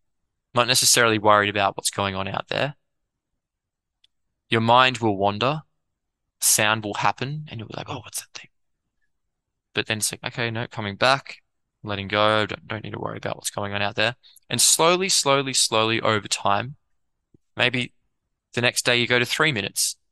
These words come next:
the next day four minutes, the next day five minutes, and six minutes. No, no, no. You do it for three, six months, and,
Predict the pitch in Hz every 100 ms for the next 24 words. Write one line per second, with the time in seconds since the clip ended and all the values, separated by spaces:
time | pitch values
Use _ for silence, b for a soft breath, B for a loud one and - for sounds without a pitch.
0 | _ 110 - 120 117 - 147 117 - -
1 | 104 - 123 139 135 107 - - 107 -
2 | - - 120 139 139 - _ b b b
3 | b - 120 160 156 - - 135 131 -
4 | 113 - 123 98 - - 110 104 98